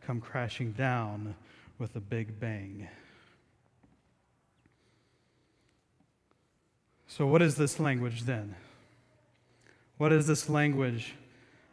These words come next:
of the father of lies? Lies. If we want to be built on the truth, then we need to start to identify the lies that are in our lives so that we can have our lives and our church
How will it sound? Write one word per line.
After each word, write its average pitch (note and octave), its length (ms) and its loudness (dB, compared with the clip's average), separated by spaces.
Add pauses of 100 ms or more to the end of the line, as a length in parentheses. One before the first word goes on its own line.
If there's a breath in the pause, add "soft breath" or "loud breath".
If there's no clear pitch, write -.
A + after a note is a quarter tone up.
of B2 100 -2
the B2 80 -2
father C3 400 2
of A#2+ 140 -4
lies? B2+ 720 2
Lies. C#3 480 4
If A#2 120 -2
we E3 80 4
want D#3+ 160 6
to D#3 40 4
be D3+ 160 4
built E3 260 6
on E3+ 140 6
the D3+ 80 4
truth, A#3 380 6
then F3+ 120 4
we E3+ 100 6
need F3 200 4
to F3 120 0
start F3+ 580 4
to F3+ 180 6
identify F3+ 600 8
the F3 120 6
lies D#3 520 6
that E3 120 6
are D#3+ 80 6
in D#3 120 4
our D3+ 120 6
lives E3 440 6
so F3+ 120 4
that D#3+ 100 4
we E3+ 140 6
can E3+ 140 2
have E3 200 6
our E3+ 120 6
lives D#3+ 440 6
and E3+ 120 4
our F#3+ 80 4
church F3+ 540 0